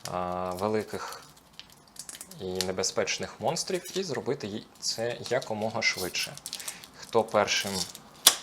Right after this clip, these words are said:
знищить трьох монстрів, той і переміг. Ну і нам допоможуть в цьому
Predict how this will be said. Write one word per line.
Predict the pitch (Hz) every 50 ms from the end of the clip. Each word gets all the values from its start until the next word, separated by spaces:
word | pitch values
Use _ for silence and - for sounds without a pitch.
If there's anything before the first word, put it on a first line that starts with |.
| - - - -
знищить | 101 92 - 104 104 104 95 - - - 92 - - - -
трьох | - 107 98 92 - -
монстрів, | - 117 156 185 - - - 175 170 - - - - - - - - - - - - - - - - - - -
той | - 123 147 147 - - 127
і | 135
переміг. | - 113 104 104 98 87 82 80 78 - - - - - - - - - - -
Ну | 123 170 208 226
і | - - 131 139 143 147 - - - - - - - - - - - - - - -
нам | 95 101 107 107 92
допоможуть | - 92 - 98 101 156 175 - 156 156
в | - -
цьому | - - 139 139 139 139 135